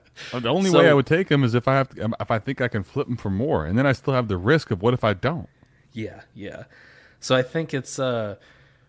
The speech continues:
Speaker 2: when we talk about, like, treasure trove, it's not just draft picks. It's not just
Speaker 1: Right.
Speaker 2: future draft capital that you have, but keep in mind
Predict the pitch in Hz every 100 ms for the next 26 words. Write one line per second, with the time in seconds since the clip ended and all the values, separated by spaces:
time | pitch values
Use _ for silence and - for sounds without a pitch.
0 | _ 135 135 123 147 123 120 117 104 95
1 | - 135 120 110 - 110 101 98 147 160
2 | 170 165 139 131 113 113 110 101 - 92
3 | 87 - - 120 107 110 - 92 76 -
4 | 101 101 98 - 104 95 95 92 - 95
5 | 98 98 92 95 - 117 101 95 95 98
6 | 95 92